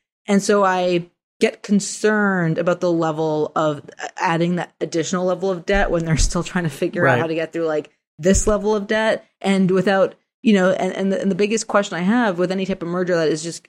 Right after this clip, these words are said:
Speaker 1: scale based. And people are very smart. I'm not trying to be like, if this were to happen, that smart, incredibly smart people haven't thought about this. But my question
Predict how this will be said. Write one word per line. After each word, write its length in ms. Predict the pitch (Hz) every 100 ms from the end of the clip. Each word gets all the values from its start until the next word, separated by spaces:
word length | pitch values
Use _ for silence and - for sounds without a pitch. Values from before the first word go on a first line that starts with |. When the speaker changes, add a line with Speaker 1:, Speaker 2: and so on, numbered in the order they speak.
| _
Speaker 1:
scale 460 | - - 190 196
based. 320 | 190 - 226 202
And 320 | 220 - 208
people 240 | 330 370
are 40 | 285
very 180 | 185
smart. 240 | 170 170 147
I'm 80 | 185
not 160 | 190
trying 120 | 208
to 60 | 185
be 100 | 175
like, 140 | 165
if 100 | 160
this 160 | 160 160
were 100 | 170
to 60 | 156
happen, 300 | 156 165 165
that 280 | 156 -
smart, 360 | - 185 175 180
incredibly 800 | 175 170 - - - 330 269 196
smart 260 | - 175 156
people 200 | 165 151
haven't 220 | 156 143
thought 200 | 160 156
about 220 | - -
this. 280 | - - - _ - - -
But 400 | 254 208 - - -
my 280 | 185 247 285
question 680 | - 170 - 165 151 151